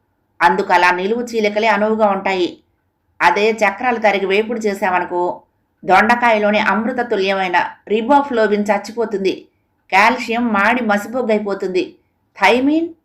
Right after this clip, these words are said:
I mean తగ్గిపోతుంది. ఇక సి విటమిన్ అయితే," అతను చెప్తూ ఉంటే అరికాలి మంట నెత్తికెక్కింది గంగకి. "మహాప్రభో, నా వంట నన్ను చేసుకోనివ్వండి, మీ సలహాలు కావలసినప్పుడు అడుగుతాను" విసురుగా అంది.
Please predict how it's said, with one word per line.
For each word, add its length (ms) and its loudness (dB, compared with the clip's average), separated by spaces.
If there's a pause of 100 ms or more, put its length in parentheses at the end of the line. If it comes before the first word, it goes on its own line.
(280)
I 40 0
mean 160 -2
తగ్గిపోతుంది. 840 -2 (360)
ఇక 140 -6
సి 280 -2
విటమిన్ 380 0
అయితే," 600 0 (520)
అతను 240 0
చెప్తూ 420 -4
ఉంటే 280 -2
అరికాలి 500 0
మంట 200 0
నెత్తికెక్కింది 680 -4
గంగకి. 520 -2 (840)
"మహాప్రభో, 800 4
నా 160 4
వంట 240 2
నన్ను 220 0
చేసుకోనివ్వండి, 880 -2 (220)
మీ 160 -2
సలహాలు 400 2
కావలసినప్పుడు 680 0
అడుగుతాను" 500 2 (520)
విసురుగా 420 -4
అంది. 400 0